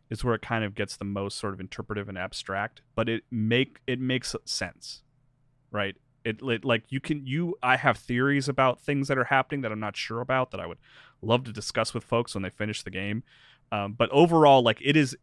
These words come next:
it is a game with, like, a beginning, middle, and end, with a, with a story that has a few abstract moments that you can kind of attribute to, like, I don't really know what these invaders are or what they work or how they communicate.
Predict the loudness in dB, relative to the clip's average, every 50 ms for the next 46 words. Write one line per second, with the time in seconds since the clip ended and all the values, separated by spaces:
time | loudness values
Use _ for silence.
0 | _ 0 0 2 2 2 0 0 2 2 2 2 2 0 -4 -2 -2 -2 0 0
1 | -2 -2 -4 -6 -6 -6 -8 -8 -8 -8 -10 -10 -10 -10 -12 -12 -12 -12 -10 -10
2 | -12 -12 -14 -10 -10 -8 -6 -6 -8 -8 -8 -8 -6 -6 -6 -6 -6 -4 -4 -4
3 | -2 -4 -4 -6 -8 -6 -6 -6 -6 -2 0 0 0 0 -2 -6 -12 -10 -10 -10
4 | -10 -10 -10 -10 -10 -10 -8 -6 -6 -6 -6 -6 -8 -8 -8 -8 -10 -10 -12 -12
5 | -12 -12 -12 -14 -14 -14 -14 -10 -10 -10 -10 -10 -12 -14 -12 -12 -12 -12 -12 -16
6 | -16 -14 -12 -12 -10 -10 -10 -12 -12 -8 -6 -4 -4 -4 -4 -6 -10 -10 -10 -8
7 | -8 -8 -8 -8 -8 -8 -8 -10 -12 -14 -14 -12 -12 -10 -8 -6 -6 -6 -8 -10
8 | -10 -10 -10 -10 -10 -10 -12 -14 -16 _ _ -8 -8 -8 -6 -8 -8 -8 -10 _
9 | _ _ _ _ -10 -10 -8 -6 -4 -4 -4 -4 -4 -6 -6 -4 -4 -4 -4 -6
10 | -8 -10 -10 -10 -10 -10 -10 -12 -14 -16 -18 -18 -18 -20